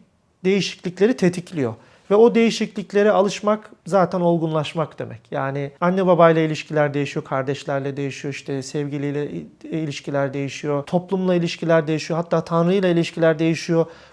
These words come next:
Bunların, e, içerisinden böyle, e, hangisi gerçek olduğunu bulabilmek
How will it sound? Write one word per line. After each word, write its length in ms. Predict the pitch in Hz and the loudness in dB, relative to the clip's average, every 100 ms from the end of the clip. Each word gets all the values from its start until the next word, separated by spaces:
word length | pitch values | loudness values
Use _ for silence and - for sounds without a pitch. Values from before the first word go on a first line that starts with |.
| - | -4
Bunların, 420 | 175 196 208 214 - - - | 0 2 2 -2 -6 -12 -6
e, 80 | 175 | -4
içerisinden 760 | 208 - 208 190 190 202 233 - | -4 0 0 0 -2 0 0 2
böyle, 240 | 180 196 | 4 4
e, 400 | 190 - 180 165 | 2 -2 0 2
hangisi 720 | 151 - 269 294 214 175 202 | 0 -2 -4 -2 -6 -8 -2
gerçek 500 | 185 180 175 220 214 | 4 4 4 -2 -2
olduğunu 580 | 190 180 175 180 180 156 | 2 2 2 0 -2 -2
bulabilmek 800 | 170 180 175 175 175 233 - | 2 2 4 0 2 -2 -4